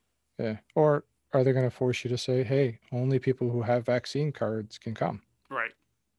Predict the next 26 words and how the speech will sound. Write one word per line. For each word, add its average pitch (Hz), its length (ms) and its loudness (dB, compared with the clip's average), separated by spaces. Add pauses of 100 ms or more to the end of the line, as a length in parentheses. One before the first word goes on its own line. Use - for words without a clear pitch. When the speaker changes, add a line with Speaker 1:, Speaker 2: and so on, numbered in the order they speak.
(360)
Speaker 1:
I'm 123 100 2
assuming 208 320 8
they're 127 120 6
doing 117 180 4
that 113 180 0
for 120 80 -2
everybody. 120 460 -2
Michigan, 156 340 4
you 131 80 4
get 127 100 6
a 117 40 0
card 131 460 2
that - 120 -8
shows 120 240 -4
Speaker 2:
Yeah, 143 140 4
Speaker 1:
when 131 60 10
you 131 60 8
Speaker 2:
I - 20 4
Speaker 1:
get 156 100 4
Speaker 2:
have - 20 -4
Speaker 1:
your 143 100 -2
Speaker 2:
a - 60 -4
card 135 320 4
Speaker 1:
shots. - 20 -2
Speaker 2:
on 123 120 -2
mine, 123 420 -2